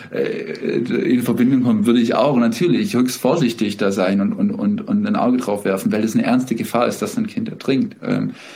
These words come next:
oder in anderen gefährlichen Situationen, in den Bergen oder sonst wo, ja. Aber es wird tendenziell viel zu früh eingegriffen und,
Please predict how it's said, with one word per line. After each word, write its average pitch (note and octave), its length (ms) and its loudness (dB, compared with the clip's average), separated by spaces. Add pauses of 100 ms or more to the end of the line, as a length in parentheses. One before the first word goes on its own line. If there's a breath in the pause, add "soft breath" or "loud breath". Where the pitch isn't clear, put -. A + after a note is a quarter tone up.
(160 loud breath)
oder A2 320 0
in A2+ 140 2
anderen A#2 340 2
gefährlichen G#2+ 400 0
Situationen, G2 720 -2
in A2+ 100 2
den A#2 140 2
Bergen B2+ 320 0
oder G2 120 0
sonst A#2+ 300 -2
wo, G#2 100 -2
ja. A2 260 -2 (300)
Aber A#2+ 260 2 (200 loud breath)
es - 180 -4
wird B2+ 160 2
tendenziell C3 400 2
viel C#3+ 200 -2
zu - 100 -4
früh B2+ 240 0
eingegriffen G#2 640 -2
und, - 200 0